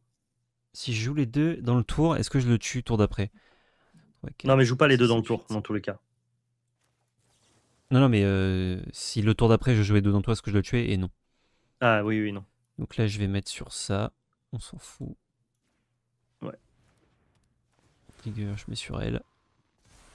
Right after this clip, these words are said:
Speaker 1: Les œufs, on sait où on les met, c'est pas dans le même panier.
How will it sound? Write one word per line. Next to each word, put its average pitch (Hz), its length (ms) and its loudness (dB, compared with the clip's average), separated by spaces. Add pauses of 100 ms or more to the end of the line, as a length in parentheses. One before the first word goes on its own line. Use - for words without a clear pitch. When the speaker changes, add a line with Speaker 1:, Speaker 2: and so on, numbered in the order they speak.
(800)
Speaker 1:
Les 110 240 0
œufs, 110 240 2
on 113 80 -2
sait - 160 -2
où 117 40 4
on 113 60 6
les 104 120 4
met, 107 140 2
c'est - 160 -6
pas - 120 -2
dans 107 80 0
le 104 60 0
même 98 120 -2
panier. 98 340 -2